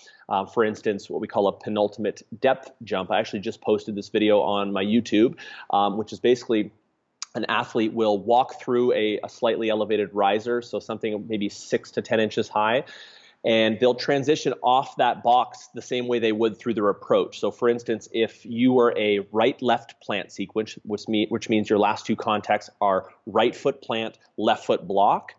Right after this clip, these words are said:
that athlete, or you would step onto the box with your left foot, you would push through that penultimate stride. Now, I wanna touch base on what all this kind of means in context.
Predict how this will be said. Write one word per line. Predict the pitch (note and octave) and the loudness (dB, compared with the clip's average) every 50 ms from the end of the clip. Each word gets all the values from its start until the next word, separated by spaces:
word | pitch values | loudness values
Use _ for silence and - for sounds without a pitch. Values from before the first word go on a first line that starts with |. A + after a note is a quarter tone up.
| _ _ _ _ _ _ _ _ - | _ _ _ _ _ _ _ _ -2
that | C3 A#2+ A2+ | 0 2 2
athlete, | A#2 A#2 A#2 - C3 A#2+ A#2 - | 2 0 -2 -2 -2 -2 -2 -2
or | - A2 G#2+ | -2 -4 -4
you | G#2 A2 A#2 B2 A#2+ | -4 0 0 0 2
would | A2+ A2+ G2+ G2 - _ _ _ | 2 2 0 0 -4 _ _ _
step | - - - A#2 - - - | -8 -2 -2 -2 -2 0 -2
onto | A#2+ A#2+ C3 C#3+ C#3 | 0 0 0 0 -2
the | C3 A#2 | -2 0
box | G2+ B2+ D#3 C3+ - - - | 2 4 2 2 0 -2 -4
with | B2 A2+ A2 - | -4 -4 -2 0
your | D#3 D#3 B2+ | -2 0 2
left | G#2+ G2 G2+ - - - | 2 0 0 -2 -4 -2
foot, | G2+ G2 G2+ - - | 0 0 0 0 -4
you | G#2+ G#2+ G#2 | -6 -4 -2
would | G#2+ F#2+ F#2+ - _ _ _ _ | -2 -2 -2 -6 _ _ _ _
push | - - - D3+ D3+ - - - - _ - - | -8 -2 -2 0 0 -2 -6 -12 -14 _ -8 -2
through | - B2 | 0 2
that | A#2 B2 - - | 2 2 2 0
penultimate | - B2+ A#2 A#2 - - C#3 - | 0 -2 -2 -2 -2 -4 -10 -4
stride. | - - - G2+ G#2 | 0 2 2 2 2
Now, | A2+ A2 | 0 -2
I | - - G#2+ | -2 -2 -2
wanna | A2 B2 A#2 G#2+ | 0 0 -2 -2
touch | - - G#2 - - | -2 -4 -6 -2 0
base | G#2+ G#2+ G2+ - A2+ | -2 -2 0 0 -4
on | G#2+ G2 | -2 0
what | G2+ G#2 | 2 2
all | G#2+ G2+ | 2 2
this | G2+ G2+ G2 - | 2 0 -4 -6
kind | - - - G2+ F#2+ | -8 -8 -6 -6 -6
of | F#2 F#2 - - | -6 -8 -10 -10
means | - A2 G#2 G2+ G2 - | -6 -6 -4 -4 -4 -4
in | G2 G2+ | -6 -6
context. | - - F#2+ F2+ G2 - A2 G#2+ A2 - - _ | -2 -2 -2 -2 0 2 0 0 0 0 -10 _